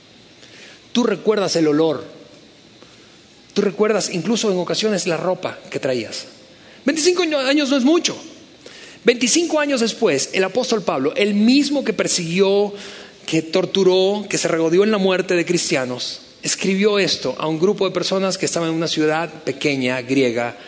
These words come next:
llamada Corinto. Está en el capítulo quince de la primera de sus dos cartas. Escucha esto.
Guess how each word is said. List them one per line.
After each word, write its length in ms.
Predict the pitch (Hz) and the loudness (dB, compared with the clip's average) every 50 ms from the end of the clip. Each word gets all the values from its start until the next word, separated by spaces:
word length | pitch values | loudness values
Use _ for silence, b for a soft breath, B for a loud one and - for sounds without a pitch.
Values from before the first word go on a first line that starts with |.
| B B B | B B B
llamada 380 | - 123 110 113 110 110 113 110 | -6 -6 -4 -2 -2 -4 -4 -4
Corinto. 460 | - 107 104 101 95 95 - - - - B B B B B B B B B B B B B - | -6 -6 -6 -6 -8 -10 -14 -18 -18 -18 B B B B B B B B B B B B B -12
Está 140 | - - - | -8 -6 -6
en 80 | 139 139 | -4 -6
el 60 | 120 | -6
capítulo 400 | - 127 - 160 151 175 165 160 | -6 -6 -6 -6 -4 -4 -4 -2
quince 420 | - 220 226 214 202 202 - 202 | 0 0 2 2 2 0 0 0
de 80 | 180 156 | 0 0
la 80 | 151 135 | -2 -2
primera 460 | - 147 135 139 156 160 160 156 143 | -4 -4 -2 0 0 0 0 0 0
de 60 | 131 | -2
sus 180 | - - 120 - | -2 -4 -4 -2
dos 200 | 139 127 117 - | -2 -2 -2 -4
cartas. 580 | - 113 90 - - - - - - - - - - - | -6 -6 -6 -6 -12 -12 -10 -8 -10 -10 -10 -14 -10 -10
Escucha 460 | - - - - 165 139 - 135 104 | -10 -10 -4 -4 -2 0 0 0 -2
esto. 220 | - - - - | -2 -6 -8 -10